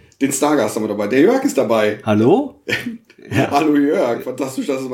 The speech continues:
Speaker 1: dass das geklappt hat.
Speaker 2: Super, ja.
Speaker 1: Ja,
Speaker 2: Freue
Speaker 1: das
Speaker 2: mich hier zu sein.
Speaker 1: Das ist der, der, der, der, der Jörg. Das war schon, ich glaube, das ging bei,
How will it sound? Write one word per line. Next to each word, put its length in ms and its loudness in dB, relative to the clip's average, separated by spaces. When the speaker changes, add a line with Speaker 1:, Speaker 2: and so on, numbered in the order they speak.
Speaker 1:
dass 140 -10
das 160 -10
geklappt 360 -10
hat. 200 -14
Speaker 2:
Super, 580 -4
ja. 280 -2
Speaker 1:
Ja, 120 2
Speaker 2:
Freue 100 2
Speaker 1:
das 40 0
Speaker 2:
mich 140 0
hier 160 2
zu 140 -2
sein. 360 -4
Speaker 1:
Das 160 -6
ist 180 -8
der, 300 2
der, 180 0
der, 360 -2
der, 120 -6
der 140 -2
Jörg. 420 2
Das 180 -8
war 120 -2
schon, 280 0
ich 120 -8
glaube, 240 -2
das 180 -4
ging 300 -2
bei, 420 -2